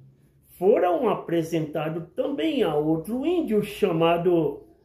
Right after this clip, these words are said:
Esquento, que também falavam em inglês fluentemente.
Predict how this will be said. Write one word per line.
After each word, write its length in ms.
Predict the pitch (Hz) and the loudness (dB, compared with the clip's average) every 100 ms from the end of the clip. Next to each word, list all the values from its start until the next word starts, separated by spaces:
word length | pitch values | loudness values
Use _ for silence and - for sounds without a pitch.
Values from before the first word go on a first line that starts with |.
| _ - | _ -6
Esquento, 1080 | 180 180 - - 247 269 - 175 143 - - _ | -4 -4 -8 2 2 4 0 -4 -4 -8 -20 _
que 120 | 233 262 | -6 -4
também 520 | - 208 185 262 311 | 0 0 2 0 0
falavam 760 | - 196 170 170 170 170 175 196 | -2 0 0 2 2 0 0 0
em 120 | 247 | 0
inglês 720 | 294 277 247 247 - - - _ _ _ _ - | 0 6 8 8 0 -14 -20 _ _ _ _ -14
fluentemente. 1080 | - 202 165 170 170 175 160 165 156 - | -2 2 2 0 -2 -2 0 0 0 -6